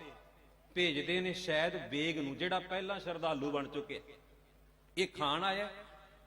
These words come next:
ਉਹ ਵੇਗ ਹੈ, ਪਰ ਜਦੋਂ ਅੱਗੇ ਮੁਕਾਬਲਾ ਹੁੰਦਾ ਹੈ, ਪਹਿਲਾਂ ਵੇਗ ਆ ਜਾਂਦਾ ਹੈ। ਇੱਧਰੋਂ ਖਾਨ ਆਇਆ,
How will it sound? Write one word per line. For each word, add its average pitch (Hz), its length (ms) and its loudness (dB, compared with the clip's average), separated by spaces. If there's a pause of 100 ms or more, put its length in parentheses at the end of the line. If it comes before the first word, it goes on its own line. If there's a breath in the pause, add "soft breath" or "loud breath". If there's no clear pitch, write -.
ਉਹ 190 120 6
ਵੇਗ 180 320 6
ਹੈ, 139 240 -4 (760)
ਪਰ 196 120 2
ਜਦੋਂ 202 560 2 (220)
ਅੱਗੇ 180 220 0
ਮੁਕਾਬਲਾ 180 540 4
ਹੁੰਦਾ 143 300 -2
ਹੈ, 139 220 -12 (720)
ਪਹਿਲਾਂ 208 320 4
ਵੇਗ 175 260 6
ਆ 180 140 8
ਜਾਂਦਾ 160 300 2
ਹੈ। - 280 -6 (540)
ਇੱਧਰੋਂ 214 340 4
ਖਾਨ 185 400 0
ਆਇਆ, 165 480 2